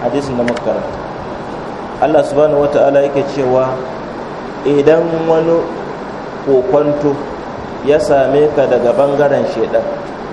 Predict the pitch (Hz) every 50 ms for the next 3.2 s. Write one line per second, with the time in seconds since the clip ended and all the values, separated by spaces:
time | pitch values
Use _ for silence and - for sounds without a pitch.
0 | - - - - - - - - - 156 156 - - 147 143 147 147 147 156 160
1 | 160 156 - - 165 156 143 147 139 139 143 143 - - - - - 143 156 156
2 | 147 143 156 160 151 123 104 - - - 123 147 151 151 135 120 - - 127 127
3 | 127 - 123 113